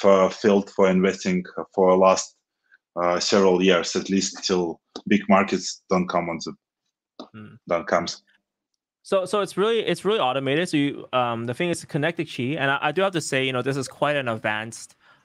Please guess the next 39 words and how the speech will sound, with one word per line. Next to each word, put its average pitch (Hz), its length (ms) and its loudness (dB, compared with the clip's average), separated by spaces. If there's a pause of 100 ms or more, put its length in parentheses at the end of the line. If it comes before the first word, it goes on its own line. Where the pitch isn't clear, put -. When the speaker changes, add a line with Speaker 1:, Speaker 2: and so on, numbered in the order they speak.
Speaker 2:
um, 101 560 -2 (160)
uh, 101 320 -8
something 135 260 -4
advanced 127 340 -4
to 127 60 -6
do, 110 400 -6 (280)
but 139 140 -2
this 160 160 -4
is 143 120 -8
out 113 240 -2
there. 151 340 -2
This 131 140 -8
is 127 140 -8
something 123 320 -6
that's, 110 500 -4
uh, 104 240 -2
done, 113 480 -2
uh, 95 480 -6 (100)
across, - 500 -4
across 151 380 -2
the 151 80 -4
board, 120 460 -4
not 139 160 -2
just 131 160 -10
in 127 80 -12
crypto 123 260 -12
markets, 110 580 -8
but 104 360 -6
across 127 360 -4
the 123 60 -6
board 107 360 -4
where 104 320 -4 (320)
there 127 120 0
are 120 200 0
indicators 117 760 -8
and 107 380 -8
there 107 160 -2
you 113 180 -4
could, 113 320 -6